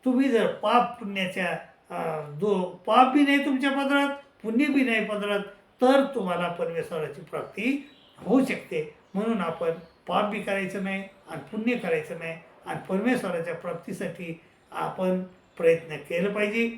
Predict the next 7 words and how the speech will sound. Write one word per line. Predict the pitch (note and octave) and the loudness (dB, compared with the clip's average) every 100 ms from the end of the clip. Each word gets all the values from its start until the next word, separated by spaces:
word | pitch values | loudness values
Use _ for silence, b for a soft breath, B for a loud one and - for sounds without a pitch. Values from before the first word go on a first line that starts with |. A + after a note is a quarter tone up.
| - _ | -12 _
तसे | D#3+ - | -6 -4
प्रयत्न | F3 F3+ E3 D#3+ D#3 | -8 -6 -8 -8 -8
कराल | E3+ G3 G#3+ G#3 - - | -2 0 0 -4 -14 -10
अशी | - - F#3+ E3+ | -8 -6 -6 -6
मी | E3 D#3 D#3 - _ - | -8 -10 -10 -18 _ -8
अपेक्षा | E3 G3 F3+ F3 | -6 -6 -8 -8
करतो | - F3 E3+ G#3 G#3+ - | -6 -6 -4 -4 -6 -10